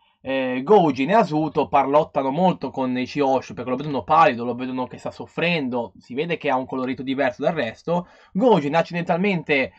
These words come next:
ehm, preme sul bottone con il piede che, mm, sempre accidentalmente Ichiyoshi ha fatto cadere, ma colpo di scena,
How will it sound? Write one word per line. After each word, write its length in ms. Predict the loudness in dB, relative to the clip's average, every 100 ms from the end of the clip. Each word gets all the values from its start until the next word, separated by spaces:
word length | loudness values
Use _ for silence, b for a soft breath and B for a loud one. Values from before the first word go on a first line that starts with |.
| b -8
ehm, 580 | -4 -2 -2 -4 -8 -4
preme 320 | 0 0 -2
sul 180 | -4 -4
bottone 600 | -6 -2 0 0 -2 -6
con 160 | -6
il 120 | -6
piede 400 | -4 -2 -2 -4
che, 280 | -8 -8 -8 -8
mm, 200 | -12 -6
sempre 300 | -6 -6 -8
accidentalmente 520 | -12 -10 -8 -10 -10
Ichiyoshi 340 | -8 -8 -8
ha 20 | -12
fatto 160 | -10
cadere, 500 | -4 -2 0 0 -2 b b b b
ma 300 | 2 2 2 _ _ _
colpo 280 | 0 0 -2
di 100 | -2
scena, 540 | -4 -4 -2 -4 -4